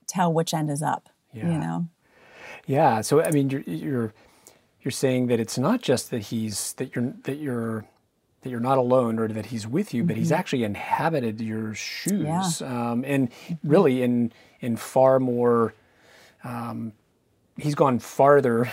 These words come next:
Speaker 2: <laughs> into suffering
Speaker 1: Exactly.
Speaker 2: than, than any of us
Speaker 1: Yeah.
Speaker 2: ever could. And that's, so we have a Savior who
Speaker 1: Mm-hmm.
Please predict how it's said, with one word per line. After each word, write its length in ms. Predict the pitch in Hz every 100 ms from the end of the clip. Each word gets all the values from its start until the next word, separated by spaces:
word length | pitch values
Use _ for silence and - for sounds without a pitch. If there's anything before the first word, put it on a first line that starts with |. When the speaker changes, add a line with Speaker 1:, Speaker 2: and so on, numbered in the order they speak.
| -
Speaker 2:
<laughs> 100 | -
into 340 | 160 135 131
suffering 360 | - 139 175 190
Speaker 1:
Exactly. 440 | 170 196 226 180
Speaker 2:
than, 480 | 127 120 123 123 139
than 180 | 127 120
any 240 | 127 175
of 100 | 165
us 200 | 196 175
Speaker 1:
Yeah. 60 | 147
Speaker 2:
ever 260 | 135 123
could. 440 | 110 - 170 147 120
And 160 | 110
that's, 280 | 120 131 - - - -
so 120 | -
we 140 | 131 127
have 160 | 139
a 60 | 127
Savior 680 | 113 - 143 131 123 120 113
who 480 | 113 120 117 113 170
Speaker 1:
Mm-hmm. 200 | 170